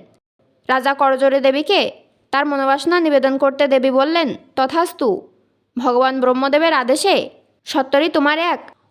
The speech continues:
অলৌকিক রূপ লাবণ্যময়ী কন্যা সন্তান লাভ হবে।" "তাই হোক,"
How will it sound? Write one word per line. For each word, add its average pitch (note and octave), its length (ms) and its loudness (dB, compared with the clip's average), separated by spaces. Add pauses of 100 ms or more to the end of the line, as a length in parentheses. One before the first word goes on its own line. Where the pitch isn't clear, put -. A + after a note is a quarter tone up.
অলৌকিক C#4 500 0
রূপ C#4 260 0
লাবণ্যময়ী C#4 800 0 (160)
কন্যা C4+ 240 0
সন্তান E4 340 0
লাভ D#4 280 0
হবে।" D#4 360 -2 (880)
"তাই C#4+ 240 0
হোক," D#4 400 -2